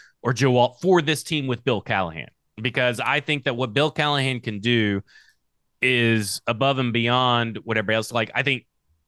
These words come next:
I, I can't believe I'm saying this, but Dylan Radins at right tackle with Bill Callahan as your coach, I don't know. It could work.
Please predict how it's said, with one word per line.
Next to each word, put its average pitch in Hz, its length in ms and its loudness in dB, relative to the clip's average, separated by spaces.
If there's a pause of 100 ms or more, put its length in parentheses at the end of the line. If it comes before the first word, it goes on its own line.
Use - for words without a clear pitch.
(260)
I, 120 220 -4
I 104 40 -4
can't 139 220 -2
believe 139 180 0
I'm 120 100 -4
saying 143 360 0
this, 117 340 -4 (480)
but 101 120 -8
Dylan 147 260 2
Radins 147 680 2 (400)
at 117 180 -2
right 180 220 -2
tackle 151 560 -2 (280)
with 117 180 -4
Bill 147 160 4
Callahan 156 880 2 (400)
as 127 180 0
your 123 100 -4
coach, 233 540 2 (540)
I 208 80 0
don't 370 120 0
know. 392 160 4
It 226 120 -2
could 262 160 0
work. 339 360 2